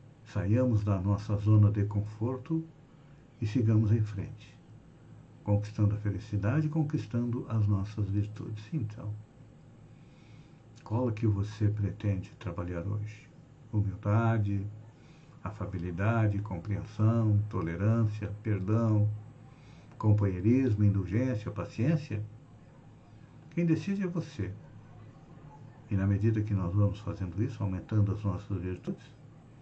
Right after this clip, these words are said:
nos sentimos melhores, porque o universo retribui para nós aquilo que nós damos para ele. Pense nisso, amigo e seguidor,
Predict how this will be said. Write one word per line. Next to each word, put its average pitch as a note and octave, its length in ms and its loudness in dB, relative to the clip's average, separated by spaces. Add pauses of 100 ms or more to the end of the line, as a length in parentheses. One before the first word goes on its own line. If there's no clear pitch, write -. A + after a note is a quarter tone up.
(680)
nos C3+ 100 -2
sentimos D3 460 2
melhores, A2+ 560 0
porque G#2+ 340 -2 (580)
o G#2+ 60 0
universo G#2+ 500 4
retribui G2+ 600 2
para F#2 260 -4
nós G#2+ 260 -4
aquilo G#2+ 360 -2
que G#2+ 100 0
nós G#2 240 2
damos F#2+ 240 0
para G2+ 300 -4
ele. G#2 120 -8 (1900)
Pense F#3 300 2
nisso, G#2+ 360 0 (180)
amigo F#2+ 280 0
e E2 40 -8
seguidor, G#2+ 440 0